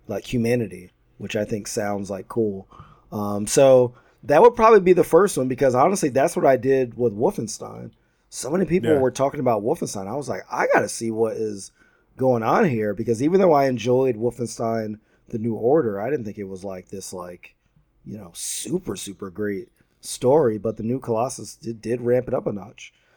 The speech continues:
Speaker 1: Um,
Speaker 2: Yeah.
Speaker 1: and, like, uh, Origins, I just had to play through, and I was very, very happy with that, um, as well. I, I almost wish I could have finished these last year, 'cause it might have affected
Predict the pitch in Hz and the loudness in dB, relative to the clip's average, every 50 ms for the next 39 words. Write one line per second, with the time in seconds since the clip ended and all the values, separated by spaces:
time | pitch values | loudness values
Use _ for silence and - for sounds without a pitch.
0 | _ _ _ _ - 117 113 113 110 107 104 104 107 104 107 110 113 - _ - | _ _ _ _ -6 -4 -4 -2 -2 -4 -4 -4 -4 -6 -8 -10 -12 -16 _ -6
1 | 123 123 120 117 113 117 113 110 110 110 110 - 110 107 104 104 101 101 98 95 | -2 -2 -2 0 -2 -2 -4 -4 -4 -6 -4 -4 -4 -4 -2 -4 -4 -4 -6 -6
2 | 95 _ _ - 151 151 165 170 156 - - 127 110 120 117 101 110 104 - - | -8 _ _ 0 4 6 6 6 6 2 -2 -4 -2 -4 -4 -4 -6 -10 -6 -4
3 | 98 117 101 107 - - 110 98 98 98 - 104 98 98 95 95 92 95 92 95 | -4 -4 -4 -6 -8 -8 -10 -10 -10 -10 -12 -12 -12 -12 -12 -14 -16 -18 -20 -20
4 | 92 92 101 107 104 101 95 98 98 98 98 98 95 - - 101 95 92 - 101 | -20 -12 -10 -10 -10 -10 -12 -14 -16 -16 -18 -18 -18 -20 -20 -20 -20 -20 -20 -20
5 | 92 95 113 _ _ _ _ _ _ _ _ - 110 98 92 90 90 90 95 - | -20 -20 -20 _ _ _ _ _ _ _ _ -18 -16 -14 -14 -14 -16 -16 -16 -16
6 | 95 90 101 101 101 98 92 - 107 110 110 - _ _ _ _ - - 135 156 | -14 -10 -8 -8 -8 -8 -8 -6 -6 -6 -6 -6 _ _ _ _ -6 0 2 4
7 | 180 202 202 175 - 127 117 117 123 147 156 175 - - 160 123 123 120 - 123 | 6 6 6 4 4 2 -6 0 6 6 6 6 4 -2 -4 -4 -4 -4 -2 -4
8 | 120 117 - 127 120 120 117 - - 123 113 110 101 104 107 107 110 110 110 - | -4 -4 -4 -4 -4 -4 -6 -8 -8 -8 -8 -8 -8 -8 -8 -6 -6 -6 -8 -10
9 | - 110 101 98 92 - 107 92 87 - 110 110 110 107 104 98 98 - - 107 | -12 -14 -14 -14 -14 -16 -16 -16 -16 -16 -14 -12 -12 -12 -12 -14 -16 -16 -16 -16
10 | 104 _ - 113 101 98 98 | -16 _ -14 -14 -14 -14 -14